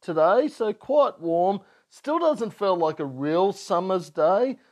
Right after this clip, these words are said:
Like, I know Monday was quite warm. We got to thirty-three, I think,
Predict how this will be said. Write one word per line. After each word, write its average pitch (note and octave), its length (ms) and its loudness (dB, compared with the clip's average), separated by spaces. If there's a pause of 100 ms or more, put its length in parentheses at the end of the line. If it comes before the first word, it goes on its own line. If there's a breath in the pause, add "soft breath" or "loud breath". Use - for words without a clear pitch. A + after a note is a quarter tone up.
(100)
Like, E3 240 0
I F3 80 2
know F#3+ 240 0
Monday D3+ 560 0
was A2+ 180 -10
quite A#2 400 -4
warm. A2+ 260 -8
We B2 120 -12
got A#2+ 260 -8
to G#2 140 -14
thirty-three, B2 1040 -6
I D#3 80 0
think, G3+ 540 -10